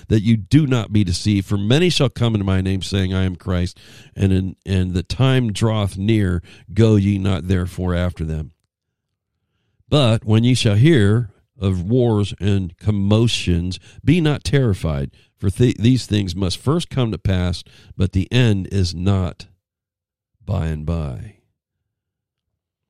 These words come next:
Nation shall raise against nation, kingdom against kingdom, great earthquakes, diverse places, on and on. Nation against nation, kingdom against, if you look around, there's more than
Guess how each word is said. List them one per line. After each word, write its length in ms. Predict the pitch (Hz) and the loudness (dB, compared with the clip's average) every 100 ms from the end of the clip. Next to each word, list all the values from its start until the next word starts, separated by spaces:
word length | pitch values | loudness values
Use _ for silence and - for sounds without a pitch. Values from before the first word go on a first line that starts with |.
| _ | _
Nation 360 | - 101 - 104 | -4 -2 -2 -2
shall 160 | 104 | 0
raise 240 | 104 104 98 | 2 2 0
against 320 | 95 101 87 | -2 -2 -2
nation, 500 | 98 98 - 101 98 | -2 0 -2 -4 -6
kingdom 400 | - 101 101 98 | -2 0 0 -2
against 300 | 95 92 - | -2 -4 -6
kingdom, 500 | - 92 82 82 82 _ _ _ _ _ _ _ _ - | -2 -2 -2 -6 -8 _ _ _ _ _ _ _ _ -4
great 240 | 98 104 | 0 2
earthquakes, 760 | 98 92 - 98 95 90 - - _ _ _ 95 | 2 -2 -2 0 0 0 -6 -14 _ _ _ _
diverse 400 | 95 87 101 98 | -4 0 0 -2
places, 500 | - 92 90 90 85 | -4 -4 -4 -4 -2
on 220 | 87 92 | 0 0
and 100 | 95 | 0
on. 300 | 101 98 73 - _ _ _ _ _ _ _ _ | 0 -2 -4 -12 _ _ _ _ _ _ _ _
Nation 400 | - 107 113 107 | -2 0 2 0
against 320 | 104 107 - | 0 -2 -2
nation, 320 | 101 98 92 92 | -4 -4 -6 -4
kingdom 320 | - 95 92 | -2 0 -2
against, 360 | 82 90 - - | -4 -6 -6 -4
if 260 | 117 - | -4 0
you 140 | 151 156 | 0 0
look 180 | 135 | 0
around, 320 | 107 98 95 87 | 0 0 0 0
there's 200 | 98 104 | -2 0
more 260 | 117 127 | 0 0
than 260 | 107 92 | 0 -2